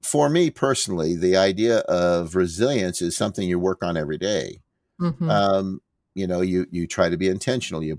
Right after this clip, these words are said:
Speaker 1: try to be deliberate. You're gonna mess it up. Everybody does. But if you can stay intentional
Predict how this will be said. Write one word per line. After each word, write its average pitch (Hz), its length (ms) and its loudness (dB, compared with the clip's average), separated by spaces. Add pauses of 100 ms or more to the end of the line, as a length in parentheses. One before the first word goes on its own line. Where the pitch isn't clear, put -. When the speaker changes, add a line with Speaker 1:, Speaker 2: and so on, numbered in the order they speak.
Speaker 1:
try 82 220 0
to 82 60 -4
be 87 120 -2
deliberate. 95 380 -2
You're 123 100 0
gonna 151 300 0 (240)
mess 82 260 -2
it 92 80 -6
up. 95 160 -2
Everybody 87 380 -4
does. 80 420 -8 (500)
But 104 400 0 (440)
if 110 180 -2
you 135 100 0
can 113 160 -2
stay 135 440 -2
intentional 101 920 -6